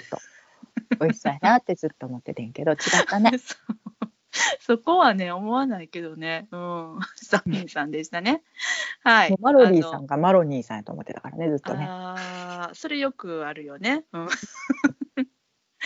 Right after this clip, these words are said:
Speaker 2: あるかな。はい。<laughs> というわけで、ストーリーね。
Speaker 1: はい。
Speaker 2: はい。公式サイトから引用させていただきます。ストーリー。
Speaker 1: はい。
Speaker 2: えー、ジェームズ・ボンドは、えー、ダブリューオーエージェントを退き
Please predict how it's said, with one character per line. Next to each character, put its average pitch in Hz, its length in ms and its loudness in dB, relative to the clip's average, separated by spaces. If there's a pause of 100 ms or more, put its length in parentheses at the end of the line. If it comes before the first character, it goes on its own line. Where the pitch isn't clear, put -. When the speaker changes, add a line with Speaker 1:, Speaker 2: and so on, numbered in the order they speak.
(300)
Speaker 2:
あ 214 100 4
る 262 100 -8
か 180 140 -6
な。 143 200 -14 (420)
は 233 100 -4
い。 - 240 0
<laughs> - 60 -20
と - 100 -8
い 330 40 0
う - 20 -14
わ 466 260 -4
け 277 140 -6
で、 247 180 -2 (380)
ス - 120 -20
ト 320 100 0
ー 349 80 2
リ 156 140 -8
ー - 20 -20
ね。 196 180 -14 (400)
Speaker 1:
は 165 140 2
い。 - 80 -2 (260)
Speaker 2:
は 262 140 0
い。 - 80 -10
公 311 240 -4
式 294 260 -12
サ 285 140 -2
イ 254 60 -6
ト 214 100 -10
か 175 120 -4
ら 156 220 -2
引 190 120 -12
用 202 100 -14
さ 226 120 -10
せ 233 120 -6
て 254 80 -8
い 254 40 -8
た 277 100 -10
だ 285 120 -6
き 294 100 -12
ま 311 200 0
す。 - 120 -20 (100)
ス - 100 -20
ト 330 80 -4
ー 370 80 -2
リ - 20 -2
ー。 - 20 -2
Speaker 1:
は 156 60 4
い。 151 100 -2 (180)
Speaker 2:
え 160 60 -16
ー、 151 140 -20 (520)
ジ 220 140 -2
ェ 302 100 0
ー 320 40 -2
ム 320 120 -4
ズ・ 302 160 -6
ボ 285 160 -4
ン 254 60 -2
ド 180 100 -6
は、 175 220 0 (400)
え 156 500 -10
ー、 - 60 -20
ダ 190 120 2
ブ 247 120 4
リ 302 100 8
ュ 294 60 6
ー - 60 2
オ 269 240 6
ー - 120 0
エ 262 100 4
ー 240 40 -2
ジ 208 120 -10
ェ 190 100 -12
ン 180 40 -18
ト 208 200 -4
を 254 60 0
退 226 440 -6
き - 300 -10